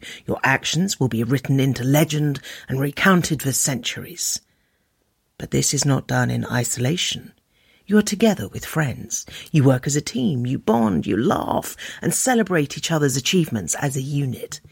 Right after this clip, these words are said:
You are not alone. You are an adventuring party.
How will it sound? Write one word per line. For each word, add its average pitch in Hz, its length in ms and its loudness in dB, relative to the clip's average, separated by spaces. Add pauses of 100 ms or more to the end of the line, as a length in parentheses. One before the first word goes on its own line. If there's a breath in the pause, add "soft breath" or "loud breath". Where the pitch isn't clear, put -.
(640 soft breath)
You 170 120 4
are 143 60 6
not 135 220 4
alone. 151 560 -2 (560)
You 156 180 6
are 120 280 0 (300 loud breath)
an 139 140 2
adventuring 120 720 -2
party. - 680 -4